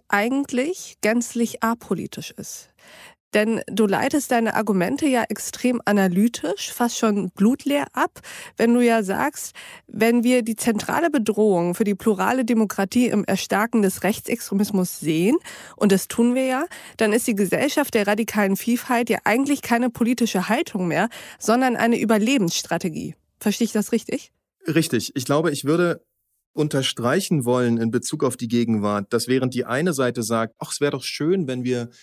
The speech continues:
Speaker 2: mehr über Heimat nachdenken würden und uns noch wohler fühlen würden mit Deutschland und unserem, unserer Identifikation mit der Nation", die andere Seite sagt, "Ey, für uns wäre es schon in Ordnung,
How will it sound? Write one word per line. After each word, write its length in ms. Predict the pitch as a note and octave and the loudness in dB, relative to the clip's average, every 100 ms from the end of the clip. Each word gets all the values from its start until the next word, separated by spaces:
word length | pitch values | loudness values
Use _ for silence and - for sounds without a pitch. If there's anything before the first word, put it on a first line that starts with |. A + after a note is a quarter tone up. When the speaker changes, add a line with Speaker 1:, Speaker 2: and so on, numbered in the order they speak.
| _ - | _ -10
Speaker 2:
mehr 360 | A#2+ B2 C#3+ C3+ | -4 0 0 0
über 300 | B2+ A#2 A#2+ | -2 -4 -4
Heimat 340 | C3 E3+ C3+ | -2 -2 -2
nachdenken 500 | B2 A#2 B2+ A#2+ A#2+ | -4 -4 -4 -4 -4
würden 260 | A2+ B2 A#2+ | 0 -2 -2
und 140 | A#2 | -6
uns 260 | A#2+ A2 - | -6 -6 -4
noch 300 | A2+ C#3+ D3+ | -2 -2 0
wohler 320 | A#2 D#3 B2 | 0 0 0
fühlen 340 | - B2+ A#2 | -2 -2 -2
würden 300 | G#2+ A2+ A2 | -2 -2 -2
mit 160 | A2 G#2 | -4 -2
Deutschland 500 | A2+ C3 - A#2 A2 | -2 -2 -6 -8 -8
und 160 | A2+ G#2 | -10 -10
unserem, 440 | A2+ G#2+ G#2+ G2 - - | -8 -4 -4 -6 -10 -16
unserer 300 | - A2+ A#2 | -6 -2 0
Identifikation 800 | G#2+ A2+ A2 A2 A2 G2 - B2+ | 0 -2 -4 -4 -4 -2 -2 0
mit 140 | B2+ A2 | 0 -2
der 60 | |
Nation", 480 | G#2+ G2+ - F3 E3+ | -4 -4 -2 0 0
die 120 | C3+ | 0
andere 260 | A#2 D#3 C#3 | -2 0 0
Seite 280 | A#2+ A#2 A2 | 0 -2 -2
sagt, 240 | A2+ A2 | -4 -2
"Ey, 120 | B2 | -2
für 140 | A#2 B2+ | -2 -2
uns 220 | C#3+ - | -2 0
wäre 100 | C3+ | 0
es 100 | A#2 | 0
schon 160 | C3 | 0
in 120 | A#2+ A2 | -2 0
Ordnung, 400 | A2+ A2 A2 | -2 -2 -2